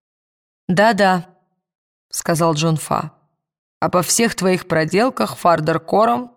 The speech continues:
знал здесь». Лира не удержалась. «Мы ее не портили, честно, только чуть-чуть запачкали грязью и уплыли недалеко».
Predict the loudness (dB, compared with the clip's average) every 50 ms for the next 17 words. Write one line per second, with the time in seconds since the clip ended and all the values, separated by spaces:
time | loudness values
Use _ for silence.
0 | _ -6 -4 -4 -2 0 0 0 0 0 -2 -4 -8 _ _ _ _ _ _ _
1 | -8 -8 -6 -2 -2 -2 -2 -2 -4 -8 -10 -12 _ _ _ _ _ _ _ _
2 | _ _ _ _ _ _ _ _ _ _ _ _ _ -2 0 2 2 2 2 2
3 | 2 2 0 0 0 0 0 0 0 0 0 -2 -4 -6 -10 -16 _ _ _ _
4 | _ _ _ _ _ _ _ _ _ _ _ _ _ _ _ _ _ _ _ _
5 | _ _ _ _ _ _ _ _ _ 2 4 4 4 4 4 2 4 4 4 4
6 | 2 2 4 4 4 6 4 2 2 0 0 0 0 -2 -4 -10 -10 -2 0 2
7 | 4 6 6 4 4 2 0 0 0 -2 -6 -12 -10 0 2 2 2 4 2 0
8 | 2 4 4 2 4 4 2 4 4 4 2 0 -6 -6 -2 2 2 2 4 4
9 | 4 4 2 2 2 2 2 4 4 4 6 6 4 4 2 0 -2 -2 -2 -4
10 | -6 -8 -4 0 4 4 4 4 4 4 4 6 6 4 4 2 2 2 4 4
11 | 4 4 2 2 4 4 6 6 6